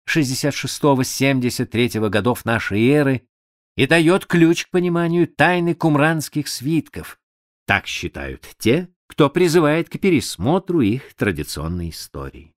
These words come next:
Исследователи Кумрана утверждают, они десятилетиями шли ложным путём. Доминиканский монах Ролан де Во, руководивший раскопками в Кумране в пятидесятые годы прошлого века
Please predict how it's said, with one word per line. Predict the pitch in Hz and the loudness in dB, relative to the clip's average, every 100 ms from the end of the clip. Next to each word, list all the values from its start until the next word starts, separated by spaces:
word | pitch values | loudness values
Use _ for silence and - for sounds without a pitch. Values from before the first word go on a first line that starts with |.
| _ _ _ _ _ _ _ | _ _ _ _ _ _ _
Исследователи | 190 190 - 262 247 240 220 208 | -2 0 0 0 2 2 2 2
Кумрана | 180 160 165 214 196 | 2 0 2 2 2
утверждают, | 175 160 175 151 180 170 165 | 0 0 0 0 0 2 2
они | 165 160 | 2 2
десятилетиями | 127 214 - 156 135 107 95 113 247 - 226 214 196 170 | 2 2 2 0 -2 0 0 2 0 0 -4 -2 0 -2
шли | 127 - 110 196 | -2 -2 -2 2
ложным | 143 214 196 190 196 | 2 2 0 -4 -4
путём. | 170 180 190 214 170 _ _ _ _ _ _ _ _ _ - | -2 -2 -2 -4 -8 _ _ _ _ _ _ _ _ _ -2
Доминиканский | 98 113 123 139 139 - | 2 4 4 2 -2 -4
монах | 117 104 120 131 - _ _ - | -2 0 -2 -4 -10 _ _ -8
Ролан | 82 127 127 139 127 104 | 0 2 4 4 2 -4
де | 78 78 | -6 -10
Во, | - 139 123 - _ _ | -4 -2 -2 -6 _ _
руководивший | 98 104 85 87 85 - - 90 | -4 -2 -2 -4 -6 -8 -4 -4
раскопками | 90 - - - - 90 | -4 -6 -6 -6 -6 -6
в | - | -8
Кумране | - 78 147 104 98 92 87 _ _ | -8 -8 -4 -2 -2 -2 -6 _ _
в | - - | -18 -2
пятидесятые | 175 170 156 151 - 113 90 85 82 | 0 2 0 -2 -2 -4 -4 -4 -6
годы | 71 78 - | -6 -10 -10
прошлого | - 87 90 - 65 64 | -12 -10 -8 -10 -14 -16
века | 65 117 147 131 - | -8 -6 -6 -10 -20